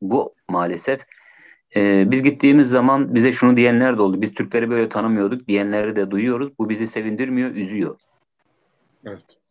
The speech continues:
Speaker 2: E, Oktay,
Speaker 1: Evet.
Speaker 2: e, Sinanoğlu Bey Kazakistan'a gittiğinde ona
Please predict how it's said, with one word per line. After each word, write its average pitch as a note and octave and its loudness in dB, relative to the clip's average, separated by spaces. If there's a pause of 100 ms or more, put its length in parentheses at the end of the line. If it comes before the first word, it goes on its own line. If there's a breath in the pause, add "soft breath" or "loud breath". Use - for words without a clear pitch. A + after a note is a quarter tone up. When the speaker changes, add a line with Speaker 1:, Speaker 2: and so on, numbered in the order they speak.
(540 soft breath)
Speaker 2:
E, C3+ -6
Oktay, D#3+ -4
Speaker 1:
Evet. E3 -12
Speaker 2:
e, B2+ -10
Sinanoğlu D#3 -6
Bey D3+ -6
Kazakistan'a C#3 -8
gittiğinde C#3+ -6 (420)
ona C#3+ -8